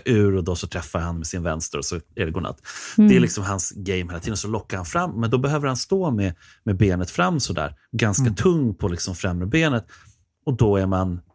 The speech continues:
Speaker 1: ja, då, då, då har ju såklart Dustin tittat på det och de har dessutom mötts förut. Så det är så här,
Speaker 3: Mm.
Speaker 1: då, då kan man verkligen satsa på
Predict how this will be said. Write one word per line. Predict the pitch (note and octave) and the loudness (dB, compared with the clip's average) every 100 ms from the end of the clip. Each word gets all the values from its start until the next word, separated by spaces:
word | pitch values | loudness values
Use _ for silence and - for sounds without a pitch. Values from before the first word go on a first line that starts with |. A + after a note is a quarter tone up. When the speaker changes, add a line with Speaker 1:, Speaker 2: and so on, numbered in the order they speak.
| _ _ _ _ | _ _ _ _
Speaker 1:
ja, | - C#3+ B2+ | -2 0 0
då, | C3 | -4
då, | B2+ A#2 | -4 -2
då | C3 | 0
har | D3+ | 2
ju | F#3 | 0
såklart | - C3 A#2 | -2 -4 -2
Dustin | A#2 - G#2+ | -2 -2 -6
tittat | - D#3+ - G#3 - | -6 -6 -4 -6 -4
på | |
det | - F#2 | -2 0
och | |
de | G2 G#2+ | 0 0
har | C#3 | 0
dessutom | C3 - A#2+ G#2+ | -2 -4 -4 -2
mötts | G2+ - | -2 -4
förut. | - C#3+ B2 E3 A2 | -2 0 2 0 -2
Så | - | -2
det | B2+ | -2
är | |
så | B2+ | -2
här, | F#2 | 0
Speaker 3:
Mm. | B2+ | 0
Speaker 1:
då, | A2 - | -2 -4
då | - | -10
kan | - A#2+ G#2+ | -2 0 0
man | G2 G2 | 0 0
verkligen | G2 - E2+ | -2 -2 -4
satsa | - F2+ - D#2+ | -4 -4 -6 -6
på | - D#2+ | -6 -8